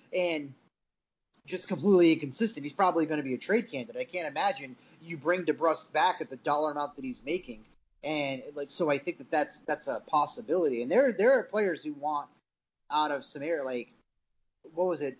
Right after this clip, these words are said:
uh, Chakuk out of Chicago, uh, out of, uh, Calgary, like,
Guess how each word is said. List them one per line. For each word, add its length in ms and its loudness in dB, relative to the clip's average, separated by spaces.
uh, 220 -4
Chakuk 400 -2
out 160 0
of 120 0
Chicago, 460 2
uh, 320 -2
out 60 -4
of, 80 -6
uh, 100 -6
Calgary, 560 0
like, 280 -2